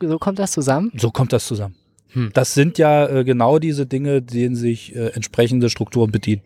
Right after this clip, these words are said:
Speaker 1: Hm. Hm.
Speaker 2: Ja, äh, was willst du machen?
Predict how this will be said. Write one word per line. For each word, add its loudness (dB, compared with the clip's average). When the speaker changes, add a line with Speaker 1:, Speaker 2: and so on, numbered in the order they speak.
Speaker 1:
Hm. 0
Hm. 4
Speaker 2:
Ja, 2
äh, -2
was -6
willst 0
du 0
machen? -4